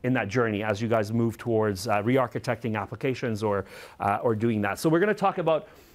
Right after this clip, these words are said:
what are some of the key changes that are happening within, uh, just the, out there in the business world, not necessarily in I T, and what are those changes and how those changes are driving,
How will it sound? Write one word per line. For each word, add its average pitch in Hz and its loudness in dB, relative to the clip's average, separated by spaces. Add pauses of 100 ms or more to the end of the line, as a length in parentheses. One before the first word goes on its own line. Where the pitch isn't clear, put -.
what 165 2
are 202 0
some 202 0
of 180 2
the 156 2
key - -4
changes 156 0
that 131 2
are 127 2
happening 131 -2
within, 127 2 (320)
uh, 143 2
just 220 -2
the, 156 0
out 180 0
there 185 0
in 165 0
the 139 2
business 165 0
world, 107 2
not 143 0
necessarily 135 -2
in 120 0
I 117 2
T, 147 -2
and 110 -4 (280)
what 165 4
are 185 0
those 156 0
changes 160 0
and 131 0
how 156 0
those 147 0
changes 143 -2
are 131 2
driving, 131 0